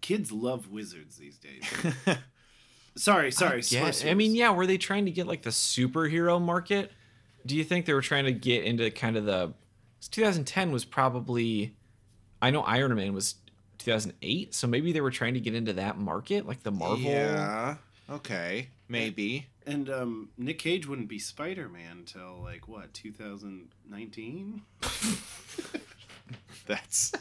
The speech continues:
Speaker 2: that is true.
Speaker 3: Yeah, but
Speaker 2: He's
Speaker 3: he was
Speaker 2: the, uh,
Speaker 3: yeah.
Speaker 2: he's the noir Spider-Man in Into the Spider-Verse, for
Speaker 3: Yeah.
Speaker 2: anyone that doesn't know what Sean is
Speaker 3: Um,
Speaker 2: referencing.
Speaker 1: I mean,
Speaker 3: Yeah.
Speaker 1: a, a more,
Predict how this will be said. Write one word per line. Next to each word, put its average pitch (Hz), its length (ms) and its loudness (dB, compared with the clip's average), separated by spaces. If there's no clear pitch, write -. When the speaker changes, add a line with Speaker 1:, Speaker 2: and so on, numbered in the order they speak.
Speaker 2:
that 90 120 -4
is 127 200 2
true. 123 440 2
Speaker 3:
Yeah, 123 260 6
but 127 140 4
Speaker 2:
He's 151 140 10
Speaker 3:
he 156 80 8
was 160 120 8
Speaker 2:
the, 127 380 6
uh, 110 40 4
Speaker 3:
yeah. 104 220 2
Speaker 2:
he's 117 280 -4
the 107 480 4
noir 101 640 2
Spider-Man 82 800 -4
in 65 160 -10
Into - 280 -10
the - 100 -14
Spider-Verse, - 600 -10
for 98 100 -2
Speaker 3:
Yeah. 85 160 -2
Speaker 2:
anyone - 160 -6
that - 100 -14
doesn't - 300 -10
know 67 160 -6
what 65 100 -6
Sean 107 320 4
is 98 120 0
Speaker 3:
Um, - 60 -8
Speaker 2:
referencing. 233 400 4
Speaker 1:
I - 40 -6
mean, 226 160 6
Speaker 3:
Yeah. 104 240 2
Speaker 1:
a, 170 140 2
a 170 80 0
more, 180 280 4